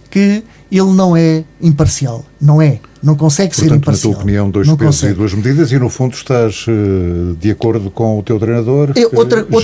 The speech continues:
Speaker 2: Jorge
Speaker 1: coisa,
Speaker 2: Jesus,
Speaker 1: outra coisa
Speaker 2: a dizer
Speaker 1: que
Speaker 2: que
Speaker 1: é,
Speaker 2: houve fatores,
Speaker 1: é, é aquela,
Speaker 2: fatores
Speaker 1: aquela
Speaker 2: estranhos que, que não permitiram a Benf-, a vitória do Benfica.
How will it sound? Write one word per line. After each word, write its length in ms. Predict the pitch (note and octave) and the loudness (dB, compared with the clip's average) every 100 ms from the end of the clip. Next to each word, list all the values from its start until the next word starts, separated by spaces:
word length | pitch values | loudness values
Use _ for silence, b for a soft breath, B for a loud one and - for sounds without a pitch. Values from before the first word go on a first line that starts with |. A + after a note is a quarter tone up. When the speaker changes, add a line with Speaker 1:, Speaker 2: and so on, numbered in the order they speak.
| C3 | 0
Speaker 2:
Jorge 140 | A2+ | 0
Speaker 1:
coisa, 220 | F3 D#3+ C#3 | 2 2 4
Speaker 2:
Jesus, 140 | C#3+ D3 | 2 0
Speaker 1:
outra 240 | A3 D#3 | 0 -2
coisa 260 | - D3+ C#3 | 0 2 4
Speaker 2:
a 40 | |
dizer 180 | C3 B2+ | 2 2
Speaker 1:
que 60 | F#3+ | 2
Speaker 2:
que 60 | |
Speaker 1:
é, 60 | E3+ | 2
Speaker 2:
houve 100 | C#3+ | 0
fatores, 460 | - C#3+ C#3+ D3+ D3 | 0 -2 2 2 2
Speaker 1:
é, 200 | G#3+ A3 | 2 2
é 60 | G3+ | 0
aquela, 420 | C#3+ G#3 G3 F#3 | 0 0 0 0
Speaker 2:
fatores 220 | - D3 - | 0 -2 0
Speaker 1:
aquela 300 | D#3 G3 G3 | 0 0 0
Speaker 2:
estranhos 560 | - D3 D3 D#3+ C#3+ | -2 0 0 0 -4
que, 400 | - - D3 B2 - | -6 0 0 0 -2
que 120 | B2 | -2
não 120 | B2+ | 0
permitiram 380 | A#2+ A#2+ C3 C#3 | -2 -4 -2 -2
a 40 | |
Benf-, 200 | C3 A#2+ | -2 -2
a 220 | - B2 | -2 -2
vitória 280 | A#2+ B2 C3 | -2 -4 -4
do 60 | B2+ | -2
Benfica. 320 | C#3+ G#2+ | -4 -6